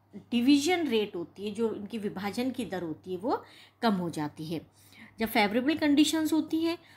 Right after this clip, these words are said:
तो normally बाइनरी फिजन का जो प्रोसेस होता है, उसमें अठारह से बीस मिनट लगते हैं। लेकिन कुछ जो बैक्टीरियाज होते हैं,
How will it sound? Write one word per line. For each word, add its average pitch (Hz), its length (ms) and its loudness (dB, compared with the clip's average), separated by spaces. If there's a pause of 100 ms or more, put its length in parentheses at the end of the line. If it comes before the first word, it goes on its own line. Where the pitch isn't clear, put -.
(160)
तो 285 80 4
normally 247 720 2 (800)
बाइनरी 202 460 4
फिजन 277 420 4
का 285 160 2
जो 277 120 4
प्रोसेस 233 500 -4
होता 254 200 -2
है, 269 120 2
उसमें 269 420 -2
अठारह 214 400 -6
से 294 400 -6
बीस 233 340 -2
मिनट 175 280 -8
लगते 165 280 -10
हैं। 156 220 -10 (1500)
लेकिन 311 480 2 (1040)
कुछ - 420 -4
जो 269 440 2 (300)
बैक्टीरियाज 214 680 0
होते 190 260 -8
हैं, 170 400 -10